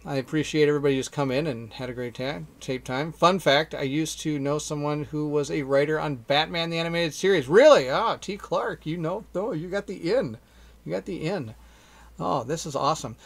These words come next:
So I'm gonna do more of these. I'll set these up ahead of time so people can see. Uh, I know people are interested in watching me magnetize a guy, so maybe I'll do that one. Might be one of the next ones I do.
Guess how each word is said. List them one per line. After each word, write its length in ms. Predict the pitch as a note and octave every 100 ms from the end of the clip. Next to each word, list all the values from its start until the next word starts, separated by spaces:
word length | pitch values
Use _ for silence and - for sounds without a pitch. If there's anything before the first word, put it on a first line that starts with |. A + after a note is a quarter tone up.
| -
So 140 | F#3
I'm 80 | G3+
gonna 120 | C4
do 120 | B3+
more 200 | A3+ A3
of 60 | A3
these. 240 | D3 C3+
I'll 140 | E3 D3+
set 240 | - F#3+
these 180 | G3+ D#3
up 180 | F3 E3
ahead 480 | - E3 D3+ - D#3+
of 60 |
time 260 | D#3 D3 C#3+
so 120 | C#3+
people 200 | C#3 C#3+
can 140 | C#3
see. 340 | C3 - C3+ B2+ - - - -
Uh, 340 | C3+ B2+ A#2+
I 100 | D3
know 460 | C#3+ D#3 D#3 D#3 D3 D#3
people 200 | D#3 D#3
are 60 |
interested 340 | D3 C#3+ D#3 D3
in 140 | C#3
watching 400 | C#3 C3+ D3 C#3
me 120 | C#3
magnetize 640 | B2+ C3+ G#3+ A3 D3 C#3+ B2
a 60 |
guy, 320 | B2+ A#2+ B2
so 340 | E3+ - C3+ B2
maybe 320 | B2 C3+ G#3+
I'll 220 | F#3+ D3
do 220 | B2 C3
that 240 | C3 C3+ D#3
one. 260 | D3+ G3+
Might 160 | F#3 D3+
be 100 | D3
one 140 | C3+ C#3
of 40 |
the 60 | C3
next 240 | C3 -
ones 160 | C#3 B2+
I 100 | B2
do. 220 | B2+ E3